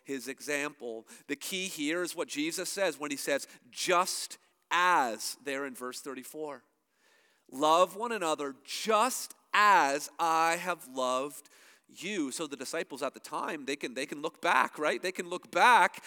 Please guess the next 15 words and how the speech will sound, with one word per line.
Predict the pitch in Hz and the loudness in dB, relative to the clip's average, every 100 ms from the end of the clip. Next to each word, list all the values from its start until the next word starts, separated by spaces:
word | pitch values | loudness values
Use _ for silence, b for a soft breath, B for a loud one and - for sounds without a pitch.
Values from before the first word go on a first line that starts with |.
| B | B
and | - 165 | -4 -2
they | |
can | 190 196 | -2 -2
look | 202 - | -4 2
down | 180 220 247 | 6 6 6
at | 214 | 0
their | 185 180 | -4 -8
feet | - 262 233 156 | -6 -6 -6 -6
and | 180 | -6
see | - 202 | -6 -6
that | 190 | -6
their | 190 | -6
feet | 175 - 254 | -8 -6 -2
are | 214 214 | 0 0
clean. | 240 277 226 151 | 0 2 0 -4